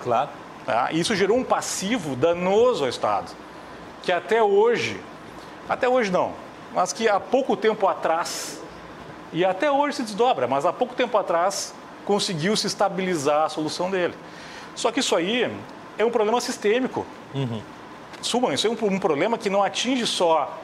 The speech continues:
Speaker 2: ao, ao, ao, a ponta, ao funcionário público. Ele atola o judiciário.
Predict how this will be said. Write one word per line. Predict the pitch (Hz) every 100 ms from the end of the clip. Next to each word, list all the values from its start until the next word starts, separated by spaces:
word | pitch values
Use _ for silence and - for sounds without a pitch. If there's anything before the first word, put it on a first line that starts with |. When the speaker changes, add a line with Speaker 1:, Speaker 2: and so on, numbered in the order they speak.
| -
Speaker 2:
ao, | 151 160 160
ao, | 151 165
ao, | 151 160 143
a |
ponta, | - 175 180 165 131
ao | 131
funcionário | 175 156 151 147 143
público. | 156 147 123 107 - - - - - - -
Ele | 277 294 277
atola | 262 262 - 226 233 254 220
o |
judiciário. | 135 127 - 123 104 98